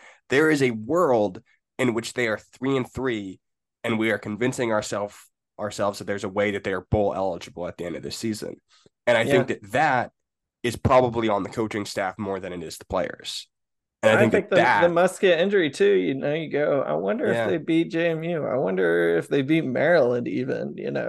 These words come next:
Speaker 2: uh, if, if
Speaker 1: I think
Speaker 2: Muskett has been
Speaker 1: J M U, they
Speaker 2: healthy the
Speaker 1: probably
Speaker 2: whole time. Yeah,
Speaker 1: N C
Speaker 2: I
Speaker 1: State,
Speaker 2: think
Speaker 1: I think they win.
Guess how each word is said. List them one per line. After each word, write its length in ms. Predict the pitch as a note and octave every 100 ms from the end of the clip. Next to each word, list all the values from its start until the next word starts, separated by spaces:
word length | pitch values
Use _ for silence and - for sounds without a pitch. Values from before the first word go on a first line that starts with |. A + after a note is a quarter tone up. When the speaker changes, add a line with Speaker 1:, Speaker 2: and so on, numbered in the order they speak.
| D3
Speaker 2:
uh, 440 | - - G#2 C#3+ - _ _ -
if, 200 | C3 -
if 160 | C3 A2+
Speaker 1:
I 100 | C3 B2
think 160 | C3+
Speaker 2:
Muskett 40 | C3+
has 20 |
been 80 | A#2+
Speaker 1:
J 60 |
M 120 | A2 G#2+
U, 120 | A2+
they 80 | G#2
Speaker 2:
healthy 40 |
the 60 | -
Speaker 1:
probably 320 | F#2 A#2+ A2+
Speaker 2:
whole 80 | -
time. 240 | - - _ _ _ - - _ _ _
Yeah, 160 | - A#3+
Speaker 1:
N 60 | D3
C 40 | C#3+
Speaker 2:
I 20 |
Speaker 1:
State, 220 | - A#2
Speaker 2:
think 40 |
Speaker 1:
I 100 | F#2+
think 140 | - -
they 100 | B1+
win. 380 | C2+ C#2 -